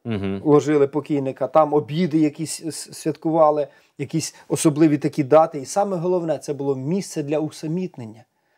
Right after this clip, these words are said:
Speaker 2: Місце, де можна поговорити з Богом.
Speaker 1: І сьогодні
Speaker 2: До цих пір
Speaker 1: зберігаються
Speaker 2: це
Speaker 1: такі, да?
Speaker 2: зберігається в багатьох, особливо в козачих поселеннях, які зберегли ту традицію. Оце, це місце цієї світлиці. Там вишивані подушки ці стоять, все
Speaker 1: Цікаво.
Speaker 2: застелено,
Speaker 1: Я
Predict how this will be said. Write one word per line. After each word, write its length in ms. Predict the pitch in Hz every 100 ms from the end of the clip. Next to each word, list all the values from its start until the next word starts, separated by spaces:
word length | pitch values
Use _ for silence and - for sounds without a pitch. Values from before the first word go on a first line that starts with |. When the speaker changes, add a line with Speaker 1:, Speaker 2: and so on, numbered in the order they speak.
| _ _
Speaker 2:
Місце, 360 | 151 165 - 156
де 100 | 147
можна 280 | 151 147 147
поговорити 500 | 147 143 165 165 147
з 80 |
Богом. 300 | 117 131 107 - _
Speaker 1:
І 60 | 107
сьогодні 240 | - 180 202
Speaker 2:
До 60 |
цих 20 | 135
пір 80 | 123
Speaker 1:
зберігаються 420 | 117 110 101 -
Speaker 2:
це 120 | 101 196
Speaker 1:
такі, 80 |
да? 60 | 151
Speaker 2:
зберігається 640 | 170 165 175 220 214 160 156
в 80 |
багатьох, 380 | 135 151 151 190
особливо 440 | 160 165 151 180 147
в 60 |
козачих 480 | 165 139 156 151 147
поселеннях, 640 | - 139 196 190 190 165 147 _ _ -
які 240 | 143 -
зберегли 500 | 131 123 156 156 175
ту 140 | 165 147
традицію. 580 | 156 147 170 160 147 156
Оце, 260 | 147 170
це 140 | 147 139
місце 340 | 156 170 151
цієї 240 | - 156
світлиці. 540 | 131 - 143 139 110 -
Там 280 | 156 151 131 _ _ _ _ -
вишивані 640 | 135 151 160 139 147 143
подушки 640 | 135 143 135 190 180 - 175
ці 340 | - 170 165 - _ _
стоять, 540 | - 160 151 165 165
все 60 | -
Speaker 1:
Цікаво. 200 | 160 131
Speaker 2:
застелено, 720 | 135 - 156 180 196 160
Speaker 1:
Я 40 | 143